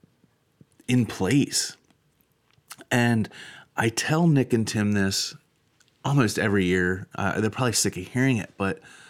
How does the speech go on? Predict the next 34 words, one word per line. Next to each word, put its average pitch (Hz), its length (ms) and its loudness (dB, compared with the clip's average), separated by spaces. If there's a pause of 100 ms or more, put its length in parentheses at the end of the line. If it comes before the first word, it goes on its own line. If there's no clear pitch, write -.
(760)
other 160 140 2
than 156 100 4
the 110 60 4
fact 101 240 0
that 98 140 2
them 101 180 2
throwing 104 280 0
me 101 80 2
the 90 120 0
lifeline, 117 800 2 (960)
one 113 520 0
of 202 80 4
the 160 80 4
reasons 113 360 4
I 107 60 2
said 98 260 0
yes 92 380 0
is 117 260 0
because 101 720 0 (200)
they 113 320 2
had 104 220 0
a 101 100 2
vision, 98 400 0
they 98 100 0
had 92 220 -2
a 87 100 -2
plan. 90 560 -6 (1300)
And 104 440 0 (240)
it 113 60 2
was 110 180 4
about 101 580 -2 (360)
creating 110 580 2
the 82 100 -6
culture, - 760 -6